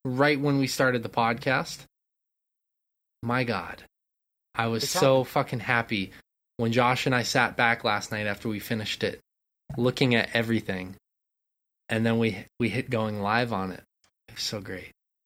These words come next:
Speaker 2: Phone cases, pillows, shower curtains with Fish's rippling six-pack.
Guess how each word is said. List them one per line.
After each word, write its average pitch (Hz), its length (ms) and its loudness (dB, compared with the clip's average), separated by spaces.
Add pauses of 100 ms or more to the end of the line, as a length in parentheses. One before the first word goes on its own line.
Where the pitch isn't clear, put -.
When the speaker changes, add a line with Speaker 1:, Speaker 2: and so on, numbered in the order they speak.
(720)
Speaker 2:
Phone 240 260 6
cases, 120 520 -6 (140)
pillows, 180 640 4 (560)
shower 254 460 8
curtains 135 640 -2 (100)
with 165 140 0
Fish's 196 400 -2
rippling 185 380 0
six-pack. - 640 -2